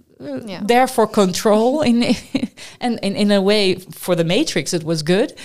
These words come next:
Speaker 2: but then he took on a life of its own. And that happens, I think, with shame too. Sometimes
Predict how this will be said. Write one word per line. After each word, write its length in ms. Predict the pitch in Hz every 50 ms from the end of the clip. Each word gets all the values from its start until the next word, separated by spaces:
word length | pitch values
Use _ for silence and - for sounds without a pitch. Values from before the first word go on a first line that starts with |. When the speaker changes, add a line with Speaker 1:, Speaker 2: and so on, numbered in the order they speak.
| - - - -
Speaker 2:
but 160 | 214 208 180
then 220 | 208 220 226 226
he 300 | 233 220 220 220 - - _ _ -
took 220 | - 254 254 247
on 100 | 226 220 214
a 100 | 214 202
life 280 | 202 208 208 208 208 220
of 140 | 190 -
its 140 | 214 - -
own. 340 | 294 302 202 139 135 127 131 - _ _ _ _ _ _ _ _ _ _ _ _ _ _ 208 190 190
And 100 | 196 202
that 120 | 214 220
happens, 380 | 180 180 220 214 214 214 196 180
I 100 | 185 -
think, 300 | 165 - 202 175 160 -
with 80 | 180 -
shame 340 | - - 180 170 175 175
too. 340 | 170 - - 175 - - - _ _ _ _ _ _ _
Sometimes 880 | - - 156 165 175 165 185 175 170 165 165 165 160 - - - -